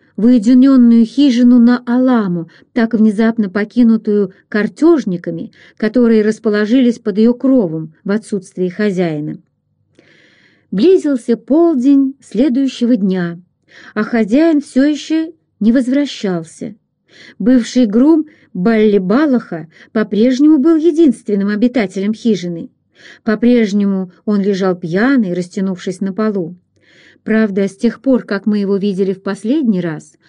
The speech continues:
он уже успел протрезвиться, но теперь был снова пьян после нового обращения к богу вина.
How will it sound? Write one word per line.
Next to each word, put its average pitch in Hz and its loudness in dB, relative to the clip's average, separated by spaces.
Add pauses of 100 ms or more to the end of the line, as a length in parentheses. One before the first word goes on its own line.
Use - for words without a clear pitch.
(280)
он 320 2
уже 247 4
успел 233 0
протрезвиться, 214 0 (420)
но 220 4
теперь 233 2
был 214 2
снова 233 2
пьян 180 -4
после 180 -6
нового 233 0
обращения 196 -4
к 180 -10
богу 185 -2
вина. 170 -4